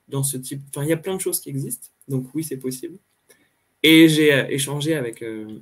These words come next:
une personne qui était spécialisée de ça. Elle m'a dit, « Il faut que tu demandes à son âme. » Quelque chose que j'avais pas fait puisque j'avais accès à sa conscience habituelle. Elle m'a dit, « Il faut que tu demandes à son âme s'il va revenir. Parce que c'est, là, on sait pas. Même si ça prend autant de temps, peut-être qu'il n'est pas question qu'il revienne. »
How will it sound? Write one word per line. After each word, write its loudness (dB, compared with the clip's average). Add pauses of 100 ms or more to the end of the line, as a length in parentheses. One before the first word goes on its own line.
une 0
personne -4
qui -6
était -6
spécialisée -6
de -10
ça. -6
Elle -6
m'a -4
dit, « -8
Il -10
faut -8
que -16
tu -14
demandes -4
à -6
son -6
âme. » -14 (560)
Quelque -10
chose -2
que -4
j'avais 2
pas 0
fait 0
puisque -2
j'avais 0
accès -2
à -6
sa -4
conscience -4
habituelle. -10 (540)
Elle -10
m'a -8
dit, « -6
Il 0
faut -4
que -12
tu -6
demandes -2
à 0
son -4
âme -2
s'il -6
va -6
revenir. -8
Parce -16
que -10
c'est, -8
là, -4
on -6
sait -4
pas. -8 (400)
Même -12
si -6
ça -2
prend -8
autant -6
de -12
temps, -6
peut-être -8
qu'il -14
n'est -8
pas -8
question -10
qu'il -14
revienne. » -14